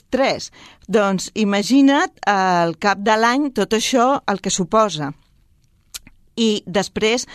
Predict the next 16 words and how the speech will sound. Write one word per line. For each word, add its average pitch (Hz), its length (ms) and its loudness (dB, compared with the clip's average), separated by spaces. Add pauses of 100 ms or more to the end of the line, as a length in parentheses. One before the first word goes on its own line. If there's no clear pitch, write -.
(340)
també 202 240 0
necessitaria 208 920 0 (140)
més 208 360 0
formació 214 640 0 (260)
tant 190 160 -2
als 190 160 -4
professionals 180 800 -4 (340)
sanitaris 190 960 0
com 185 240 0
als, 180 160 -4 (120)
mm, 175 600 0
pers-, 175 240 -4 (220)
personal 185 580 0
de 202 120 2
la 165 500 0 (420)
gastronomia. 175 720 0